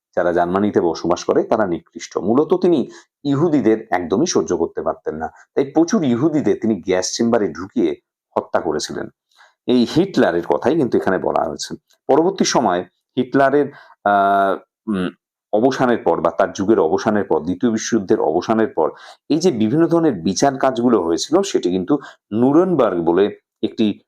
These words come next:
শহরে, জার্মানির একটি শহর, চতুর্দশতম বৃহ-, চতুর্দশ বৃহত্তম শহর, অর্থাৎ চোদ্দ নম্বর, আহ, যে সমস্ত শহরগুলো আছে, বড় শহরগুলো আছে, তার মধ্যে চোদ্দ নম্বর। এখানে আন্তর্জাতিক সামরিক ট্রাইব্যুনাল বা বিচারের ব্যবস্থা কিন্তু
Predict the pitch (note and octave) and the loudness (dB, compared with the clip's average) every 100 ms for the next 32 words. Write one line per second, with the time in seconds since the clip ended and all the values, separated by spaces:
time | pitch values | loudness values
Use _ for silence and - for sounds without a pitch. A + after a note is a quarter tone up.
0 | _ - - G2 A#2 E2 D2+ F2+ F#2 C3+ | _ -4 0 2 2 2 0 0 2 2
1 | E3+ E3 E3 B2+ E2 F2 C3 - G2+ A2+ | 2 2 -2 -2 0 0 0 -2 -2 -2
2 | G2 A2 A2 G#2 F#2+ E2 E2+ - - A2+ | 2 0 0 -2 -2 -2 -4 -6 -8 -8
3 | - C#3 A#2 C3+ C#3 - _ - G2 A2 | -4 -4 0 0 -2 -12 _ -6 -4 -4
4 | - F2+ E2+ D2+ E2+ D#2+ A#2 A2+ G#2 F#2 | -4 -4 -2 -2 0 0 -2 -2 -2 0
5 | A2+ G#2 F#2 E2+ - - - - - E2+ | 0 0 0 -2 -2 -18 -20 -18 -10 -2
6 | F2 E2+ E2+ E2 B1 D#2+ G2 - G#2 - | 0 0 0 0 -2 -2 -2 0 -2 -2
7 | - F2+ A#2+ A2 A2+ G#2 F2 - A2+ E2 | 0 0 0 0 2 2 2 0 0 0
8 | F2+ - D2+ F#2+ F2 F2+ D#2+ - - E2+ | 0 -2 -4 -2 0 0 0 -2 -2 -4
9 | E2+ C3 - F2 E2 E2 D2 D2+ - _ | -4 -4 -2 -2 -2 -4 -4 -8 -10 _
10 | _ - - E3 F3 G#3 G#3 C#3 C3 D#3 | _ -4 0 2 2 0 0 0 2 0
11 | D#3 - - F#2+ A2 C3 C3 - _ _ | 0 -4 -2 2 2 2 -2 -10 _ _
12 | G#2+ F#2+ G#2 A#2 B2 A#2+ G2+ E2+ F2 G2 | -2 0 2 2 2 2 0 -2 -2 2
13 | G2+ D#2+ D#2+ D#2+ - E2 E2 E2 E3+ | 2 0 -4 -4 -4 -4 -2 0 -2